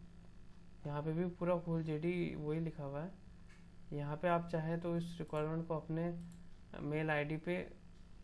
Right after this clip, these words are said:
revert भी कर सकते हैं, यहाँ से आप location को explore कर सकते हैं। अब मैं आपको दिखाता हूँ आपको apply कैसे करना है। आप यहाँ पे अगर apply नाउ पे click करते हैं, देखिए यहाँ पे अगर आप apply नाउ पे click करेंगे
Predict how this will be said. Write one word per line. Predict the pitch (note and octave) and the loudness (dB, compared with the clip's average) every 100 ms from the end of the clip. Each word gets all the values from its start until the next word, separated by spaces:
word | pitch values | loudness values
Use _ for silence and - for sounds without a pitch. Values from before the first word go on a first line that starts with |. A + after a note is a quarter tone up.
| - - - - | -14 -14 -14 -2
revert | D3+ D3 D3+ D#3 | 0 4 2 2
भी | E3+ | 2
कर | E3 | 2
सकते | - - - | 0 -4 -4
हैं, | D3+ G3+ - - - - - - | -4 -4 -8 -12 -14 -16 -16 -6
यहाँ | C#3+ C#3+ | -2 -2
से | - | 0
आप | D#3+ D#3 - D3 | 0 0 -6 -4
location | C#3+ D3 C#3 D#3+ | 0 0 0 -2
को | D3+ | -2
explore | D3+ - D#3 D#3 | -2 -2 -4 0
कर | D#3 | 0
सकते | C#3+ - - | -2 -8 -6
हैं। | E3+ E3+ - - - - - - - - | -6 -6 -12 -14 -16 -16 -16 -16 -16 -6
अब | D3+ | 0
मैं | E3 | 2
आपको | D#3+ E3+ | 2 0
दिखाता | D3 C#3 C3+ - | 0 -2 -4 0
हूँ | E3+ | 0
आपको | E3+ E3+ | 2 0
apply | - C#3+ | 0 -2
कैसे | C3+ C3+ - | -4 -6 -8
करना | C3 B2+ | -8 -4
है। | C#3 | -2
आप | D3+ D#3 | 0 0
यहाँ | D3 | -2
पे | D#3 | 0
अगर | D#3+ E3 | 2 2
apply | D3+ - D3 | 2 -2 -2
नाउ | D3+ D#3 | 0 0
पे | E3 | -2
click | E3+ D#3+ - | -2 -4 -2
करते | C3 - | -4 -2
हैं, | F3 B3 - - - - - - - - - - - - - - - - | -4 -4 -12 -14 -14 -12 -14 -16 -16 -14 -14 -12 -14 -14 -14 -14 -14 -10
देखिए | C#3+ C3 - C3 - - - - - - - - - - - - - | -6 -6 -8 -12 -12 -16 -16 -18 -18 -18 -18 -18 -18 -18 -18 -18 -10
यहाँ | C#3+ C#3+ D3+ | -4 -4 0
पे | E3+ D#3+ | 2 2
अगर | D#3 E3 | 2 2
आप | D#3 D#3 | 0 -2
apply | - D3+ D#3 D3+ | -4 -4 -2 -2
नाउ | D#3 | 0
पे | D3+ D#3+ | -2 -2
click | D#3 D3+ | -2 -2
करेंगे | - C#3+ F3 | -2 -2 -4